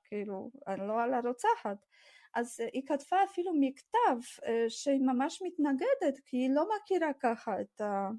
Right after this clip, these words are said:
את דנותה, שהיא הייתה, אה, עובדת מאוד טובה, והיא הייתה מאוד חמה, וגם דיברה הרבה על הבת שלה. בעבודה היא דווקא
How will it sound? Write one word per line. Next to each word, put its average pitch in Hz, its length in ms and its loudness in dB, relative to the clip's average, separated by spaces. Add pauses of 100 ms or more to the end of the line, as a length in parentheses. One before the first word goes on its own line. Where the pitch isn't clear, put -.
(180)
את 214 80 -4
דנותה, 220 580 -2
שהיא 254 340 -2
הייתה, 254 340 0 (540)
אה, 240 220 0
עובדת 240 460 2
מאוד 240 340 0
טובה, 247 420 -2 (100)
והיא 226 220 -2
הייתה 233 220 -2
מאוד 269 320 2
חמה, 277 520 0
וגם 233 400 2
דיברה 240 520 0
הרבה 277 400 2 (480)
על 240 200 0
הבת 262 340 -4
שלה. 254 400 -2 (180)
בעבודה 240 500 2 (160)
היא 381 100 4
דווקא 427 320 0